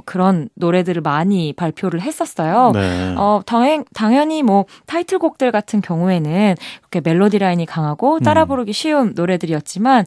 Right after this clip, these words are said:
Speaker 1: 앨범 수록곡들을 차근차근히 살펴보다 보면
Speaker 2: 네네.
Speaker 1: 그 윤수일 씨의 새로운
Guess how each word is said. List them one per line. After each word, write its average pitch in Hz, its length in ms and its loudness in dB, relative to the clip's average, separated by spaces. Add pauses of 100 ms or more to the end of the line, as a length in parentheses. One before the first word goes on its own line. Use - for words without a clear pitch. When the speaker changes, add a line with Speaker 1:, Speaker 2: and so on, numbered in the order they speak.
(280)
Speaker 1:
앨범 185 260 0
수록곡들을 202 720 -2
차근차근히 233 580 -4
살펴보다 226 600 -6
보면 170 420 0
Speaker 2:
네네. 92 320 -2
Speaker 1:
그 - 180 -4
윤수일 196 440 0
씨의 175 460 -2
새로운 294 580 4